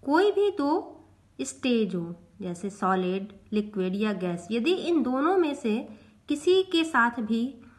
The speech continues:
कोई नया चेंजेस देखने को मिलता है तो उसे सरफेस केमिस्ट्री कहा जाता है। ये कई प्रकार की होती है, adsorption and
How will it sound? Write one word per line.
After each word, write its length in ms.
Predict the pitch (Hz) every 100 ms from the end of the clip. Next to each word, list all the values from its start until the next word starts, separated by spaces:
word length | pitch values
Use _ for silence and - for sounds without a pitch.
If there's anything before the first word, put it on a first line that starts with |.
| - - -
कोई 180 | 277 302
नया 300 | 240 226 294
चेंजेस 420 | 285 233 226 233
देखने 360 | 214 208 214
को 180 | 202 208
मिलता 280 | 196 165 165
है 240 | 165 180
तो 140 | 247 285
उसे 560 | - 208 226 370 508 - - -
सरफेस 380 | 226 214 240 -
केमिस्ट्री 480 | 202 185 180 -
कहा 240 | 185 170 170
जाता 300 | 165 165 170
है। 240 | 165 170 - - - - - - - - - - - - - _ _ _ -
ये 140 | 277 403
कई 240 | 339 381
प्रकार 380 | 392 359 302 302
की 160 | 302
होती 400 | 311 277 - 254
है, 380 | 208 185 277 - - - _ _ _ _ _ _ _ _ _ - _
adsorption 760 | 269 330 - 320 311 320 339 349
and 240 | - 247